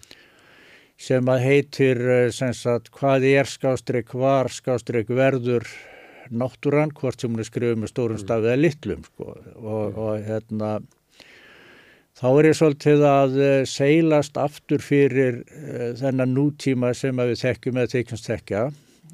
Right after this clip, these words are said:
Speaker 1: og, eh, og alveg aftur í, í rauninni upphafs hugmynda fólks um náttúruna svona sem fyrirbæri, bæði sem hugtak og fyrirbæri.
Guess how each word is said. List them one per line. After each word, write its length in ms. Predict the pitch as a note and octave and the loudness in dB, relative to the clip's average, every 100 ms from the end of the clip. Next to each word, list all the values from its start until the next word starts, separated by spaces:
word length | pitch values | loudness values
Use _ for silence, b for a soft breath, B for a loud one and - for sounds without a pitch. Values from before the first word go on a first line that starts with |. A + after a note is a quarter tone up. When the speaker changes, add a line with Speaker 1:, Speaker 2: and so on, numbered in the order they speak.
| - | -18
Speaker 1:
og, 720 | A#2 A#2 A#2+ A#2+ A#2+ A#2+ A#2 | -12 -8 -6 -2 -2 -2 -4
eh, 320 | A#2+ A#2+ A#2 A#2+ | -2 0 0 -2
og 160 | B2+ A#2+ B2+ | -2 -2 0
alveg 280 | C#3+ C3+ | 2 2
aftur 420 | C3 C#3 - C#3 B2+ | 0 -2 -4 -2 0
í, 280 | B2+ B2 | 0 -4
í 100 | C3 | -4
rauninni 680 | B2+ C3 C3 B2+ A2 A2 E3 | -4 -2 -4 -4 -6 -4 -4
upphafs 640 | - - _ - D3 - - - | -6 -18 _ -2 -2 -2 -14 -2
hugmynda 580 | D#3 A3 A3 E3 D3+ | 0 0 0 -2 -2
fólks 360 | C#3+ E3 D3+ - | 0 0 -2 -6
um 300 | C3+ F3+ E3+ | -6 -4 -2
náttúruna 580 | F3 F#3+ - D#3 D3+ C#3 | -4 -6 -6 -6 -4 -6
svona 180 | - C#3 | -6 -6
sem 200 | E3+ D3+ | -4 -4
fyrirbæri, 640 | - G3 D3 - D2 - - _ b b b b b b | 0 0 0 -2 -10 -14 -20 _ b b b b b b
bæði 200 | B2+ D#3 C#3+ | 2 4 2
sem 120 | B2 | 2
hugtak 400 | D3+ F3+ D#3+ D3 | 2 2 -2 -2
og 80 | C#3+ | 0
fyrirbæri. 500 | E3+ B2+ - - | 2 2 -2 -10